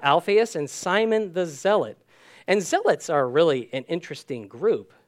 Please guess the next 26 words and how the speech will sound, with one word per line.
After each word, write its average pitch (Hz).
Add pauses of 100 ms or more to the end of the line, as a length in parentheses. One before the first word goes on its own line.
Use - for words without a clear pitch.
(160)
because 143
they 170
were, 156
uh, 135 (340)
an 156
extreme, 220 (160)
aggressive, 165 (420)
first -
century 170
Jewish 165
political 151
movement 135
that 127
strongly 202
opposed 165
Roman 151
occupation. 147 (320)
And 156
they, 165
they 143
hated 269 (160)
even 156
the 131
Jews 170
who 151
would 143